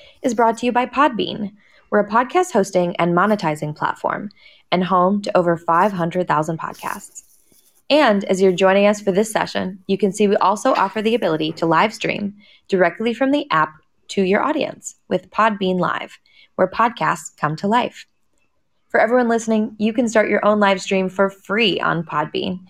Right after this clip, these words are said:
And to get your first thirty days of hosting for free, use the code story.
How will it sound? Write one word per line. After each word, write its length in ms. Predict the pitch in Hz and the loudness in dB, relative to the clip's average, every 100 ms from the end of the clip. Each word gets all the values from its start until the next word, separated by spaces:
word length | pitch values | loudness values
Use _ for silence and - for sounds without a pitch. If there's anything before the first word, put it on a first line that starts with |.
| - _ | -20 _
And 100 | 190 | -2
to 100 | 185 | 2
get 120 | 185 | 2
your 140 | 180 185 | 2 2
first 320 | - 247 247 | 2 0 2
thirty 240 | 220 202 | 0 2
days 180 | 196 185 | 2 2
of 100 | 180 | 0
hosting 440 | 170 294 311 175 160 | 0 0 0 -4 -2
for 120 | 160 | -4
free, 360 | 156 156 156 160 _ _ - | 0 -2 -2 -10 _ _ 0
use 220 | 202 202 | 0 2
the 80 | 220 | 0
code 400 | 170 151 156 - | 2 2 0 -6
story. 540 | - - 147 135 - | -18 -4 -2 -2 -4